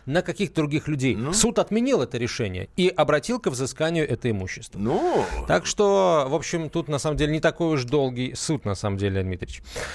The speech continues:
Speaker 1: А, "Добрый день. Брал автокредит, платил четыре месяца, потом не смог.
Speaker 2: Ну, не
Speaker 1: Машину отдал банку, дали документы,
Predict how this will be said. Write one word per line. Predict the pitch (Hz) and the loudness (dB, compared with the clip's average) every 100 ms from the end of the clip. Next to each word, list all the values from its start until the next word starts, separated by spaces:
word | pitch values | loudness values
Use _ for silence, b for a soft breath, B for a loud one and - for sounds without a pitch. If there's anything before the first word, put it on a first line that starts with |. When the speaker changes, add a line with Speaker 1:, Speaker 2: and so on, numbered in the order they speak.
| B B | B B
Speaker 1:
А, | 156 | 2
"Добрый | 214 220 220 | 4 2 4
день. | 233 233 | 4 4
Брал | 202 208 202 | 4 6 4
автокредит, | - 190 190 165 220 - | 2 -2 0 2 0 2
платил | 185 165 214 190 | 2 4 2 0
четыре | 185 151 196 | -2 0 2
месяца, | 185 190 175 - 180 | 4 2 0 -4 2
потом | 170 - 170 175 | 2 4 0 2
не | 151 156 | 0 0
смог. | - 156 156 123 - 92 | 0 2 4 2 0 -6
Speaker 2:
Ну, | 95 131 | -4 -2
не | 151 | 2
Speaker 1:
Машину | 156 165 220 233 214 190 | 4 4 2 2 2 4
отдал | 202 151 185 170 | 2 4 2 2
банку, | 139 165 139 - 107 135 | 4 4 4 -2 -6 -4
дали | 120 180 196 180 | 2 4 4 2
документы, | 175 185 170 151 120 135 190 | 0 0 0 2 0 2 0